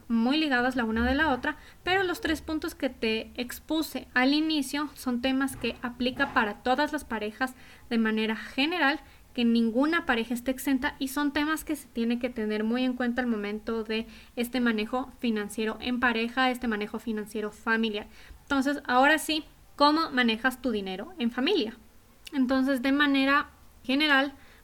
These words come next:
van a existir tres formas dentro de las cuales tú puedas manejar tus finanzas familiares. La primera es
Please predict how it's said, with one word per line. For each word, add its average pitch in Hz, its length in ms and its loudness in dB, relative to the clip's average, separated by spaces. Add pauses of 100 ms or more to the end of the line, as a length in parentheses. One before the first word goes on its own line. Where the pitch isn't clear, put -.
van 269 180 6
a 311 80 2
existir 262 580 0
tres 269 260 2
formas 254 640 -2
dentro 233 380 0
de 240 80 0
las 226 180 -4
cuales 233 280 -2
tú 254 200 0
puedas 247 300 2
manejar 220 460 -4
tus 240 180 -4
finanzas 220 420 -4
familiares. 208 460 -4
La 226 140 -4
primera 269 400 2
es 247 340 -2